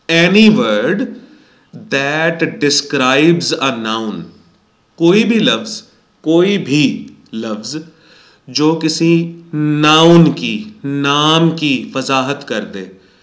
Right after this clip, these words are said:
उसके मानों में इजाफा करे, उसको describe कर दे, किसी नाम के मुतल्लिक कुछ कहे,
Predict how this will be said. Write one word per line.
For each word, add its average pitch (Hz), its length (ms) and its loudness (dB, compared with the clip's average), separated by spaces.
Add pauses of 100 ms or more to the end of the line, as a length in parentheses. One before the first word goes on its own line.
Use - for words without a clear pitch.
(300)
उसके 151 320 -2
मानों 147 420 2
में 139 140 0
इजाफा 113 360 -6
करे, 95 380 -12 (920)
उसको 156 280 0
describe 143 840 0
कर 113 200 -2
दे, 98 200 -6 (560)
किसी 156 220 -2
नाम 135 440 -2
के 165 120 -2
मुतल्लिक 147 500 -2
कुछ 156 180 -2
कहे, 165 340 0